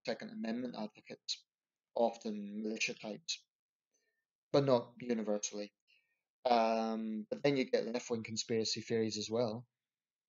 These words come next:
you know, where their whole thing will be, "Oh, it's all about American power." So they will actively serve as propagandists and cheerleaders for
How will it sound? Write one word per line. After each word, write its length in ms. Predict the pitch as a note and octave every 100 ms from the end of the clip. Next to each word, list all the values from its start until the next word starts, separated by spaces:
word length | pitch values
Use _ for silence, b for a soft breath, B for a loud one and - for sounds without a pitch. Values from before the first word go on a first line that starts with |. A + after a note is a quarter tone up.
| _ _ _ _ _
you 180 | B2 A#2+
know, 340 | A2+ A2 A2 -
where 380 | A2 A#2+ A2+ A2+
their 340 | A2 A#2+ C3
whole 220 | B2+ A#2+
thing 340 | G#2+ A#2+ A#2 A2+
will 120 | A2
be, 220 | A2+ A2
"Oh, 180 | A2 A2+
it's 120 | A2
all 140 | A#2 A2+
about 220 | A2 G#2+
American 440 | A2+ A2 A2 G2+ G2+
power." 320 | A2+ A2+ G#2 G#2 _ _ _ _ _ B B B
So 200 | - B2
they 160 | B2
will 160 | B2 A2
actively 760 | A#2 A#2+ - A#2+ G#2+ A2 A2 A2
serve 360 | - A#2 A2+
as 180 | A2 G#2
propagandists 840 | - B2 A#2 A2 A2+ A#2 A2 - -
and 100 | G#2+
cheerleaders 640 | - A#2+ A2+ A2 A2 G#2+
for 600 | - A#2 A2 A2 A2